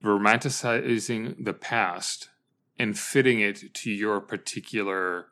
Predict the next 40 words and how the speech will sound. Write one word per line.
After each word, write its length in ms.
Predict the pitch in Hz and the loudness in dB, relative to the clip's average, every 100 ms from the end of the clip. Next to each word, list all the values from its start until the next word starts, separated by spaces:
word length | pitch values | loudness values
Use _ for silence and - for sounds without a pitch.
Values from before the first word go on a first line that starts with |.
| _ _ _ - | _ _ _ 2
ideology, 720 | 107 104 98 95 98 90 101 | 2 4 6 6 4 0 -8
to 140 | - 110 | -6 -4
your 120 | 98 | -4
particular 500 | 98 110 113 101 92 | -4 -6 -4 -4 -4
worldview. 1160 | 90 95 98 90 90 82 90 90 92 - - - - - - _ - | -6 -2 -2 0 -4 -8 -12 -8 -6 -8 -12 -20 -20 -20 -20 _ -4
And 160 | 107 107 | 0 2
I'm 100 | 120 | 2
gonna 160 | 151 147 | 2 2
focus 380 | 156 139 135 | 2 2 0
parti-, 400 | - 113 151 151 | -2 -2 0 0
primarily 560 | - 131 135 160 143 131 | -2 -4 0 2 2 2
on 260 | 117 107 113 | 2 2 2
Nazi 320 | 107 110 - | 2 2 0
Germany 400 | 101 147 147 123 | 0 2 4 2
here 220 | 107 113 101 | 2 0 0
because 480 | 107 110 98 92 | -2 0 -2 -4
this 260 | - 104 - | -6 -6 -4
was, 260 | 101 95 - | -6 -6 -8
you 80 | |
know, 240 | 95 92 104 | -8 -8 -8
again, 300 | 104 131 101 | -4 -2 0
we 80 | 92 | 0
can 140 | - | 0
talk 280 | 131 127 120 | 4 4 4
about 300 | 120 113 104 - - - | 4 4 2 -4 -14 -2
the 100 | 101 | 0
history 500 | - 156 - 113 107 | 2 2 2 4 4
of, 200 | 101 - | 2 0
of 200 | 104 101 | -2 0
all 140 | 101 | 0
this, 240 | 98 104 - | 2 0 0
but 300 | 110 98 - - - | -2 -2 -4 -18 -10
this 280 | 127 139 - | -2 0 0
is 300 | 127 117 101 | -4 -4 -6
the, 240 | - 104 95 | -4 -2 -4
the, 400 | 101 101 98 98 101 | -4 -4 -4 -4 -6
the 60 | 95 | -8
closest 680 | - - 123 123 131 117 - | -6 0 2 2 -2 -4 -6
and 160 | 104 | -8
most 420 | 101 98 - - | -6 -6 -8 -12